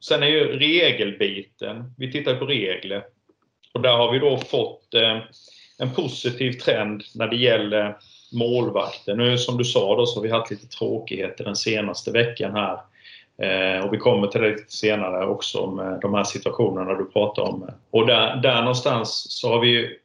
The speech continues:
eh, lyckats relativt bra med det, enligt statistiken i alla fall. Eh, vi har ju infört ett rapporteringssystem så att alla de här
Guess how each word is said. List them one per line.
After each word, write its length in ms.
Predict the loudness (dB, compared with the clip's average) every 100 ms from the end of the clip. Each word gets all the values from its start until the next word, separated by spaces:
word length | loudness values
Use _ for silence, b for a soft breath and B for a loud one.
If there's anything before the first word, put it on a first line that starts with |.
| _ -6 -2
eh, 360 | 0 2 0
lyckats 600 | 2 2 2 0 -2 -10 -2
relativt 540 | 2 2 0 -2 -4
bra 280 | 0 0 0
med 100 | 0
det, 280 | 0 0 0
enligt 260 | 0 0 -2
statistiken 760 | -6 -6 -8 -6 -6 -6 -8
i 40 | -4
alla 180 | -2 -2
fall. 240 | -2 -4
Eh, 560 | -6 -10 -4 -2 -2 -4 -10 _
vi 100 | 2
har 120 | 4 6
ju 80 | 4
infört 280 | 0 -2
ett 100 | -2
rapporteringssystem 1080 | -2 -2 0 0 2 0 -4 -10 -4 -4 -4
så 140 | -4 -4
att 180 | -4 -14 -6
alla 340 | -2 0 0
de 140 | 0 2
här 320 | 2 0 -2